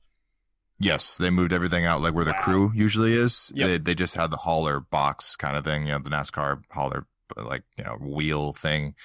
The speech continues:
Speaker 2: Yep.
Speaker 1: So there was a pit crew guy that I think was looking at some strategy, and, uh, but then beyond that,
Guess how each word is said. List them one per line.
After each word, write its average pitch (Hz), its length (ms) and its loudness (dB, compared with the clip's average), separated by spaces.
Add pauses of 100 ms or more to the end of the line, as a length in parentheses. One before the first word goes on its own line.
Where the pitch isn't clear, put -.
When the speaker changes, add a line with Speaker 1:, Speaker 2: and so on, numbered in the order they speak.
Speaker 2:
Yep. 147 160 -6 (200)
Speaker 1:
So 110 100 -2
there 101 80 4
was 92 100 0
a 90 60 0
pit 113 200 0
crew 101 180 2
guy 90 200 4
that 85 100 4
I 80 40 0
think 87 140 0
was 87 140 0
looking 82 160 0
at 80 80 2
some 78 140 -4
strategy, 76 760 0
and, 69 520 -2
uh, 67 340 -2
but 85 160 0
then 87 160 2
beyond 82 320 2
that, 80 280 -2